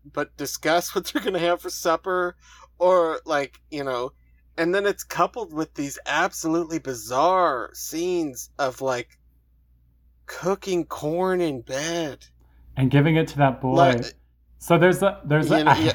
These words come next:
Speaker 2: <laughs> there's a handyman named Jerry who I love.
Speaker 1: <laughs>
Speaker 2: And he's just this literal, like, teenage boy that, like,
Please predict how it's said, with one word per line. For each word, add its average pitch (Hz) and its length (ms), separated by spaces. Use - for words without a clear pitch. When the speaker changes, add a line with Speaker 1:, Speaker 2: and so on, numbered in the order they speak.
Speaker 2:
<laughs> - 80
there's 165 160
a 156 60
handyman 185 460
named 156 240
Jerry 123 480
who 131 300
I 117 220
love. 98 500
Speaker 1:
<laughs> - 420
Speaker 2:
And 135 100
he's 160 200
just 185 180
this 196 180
literal, 170 420
like, 165 200
teenage 156 440
boy 135 260
that, 135 140
like, 117 380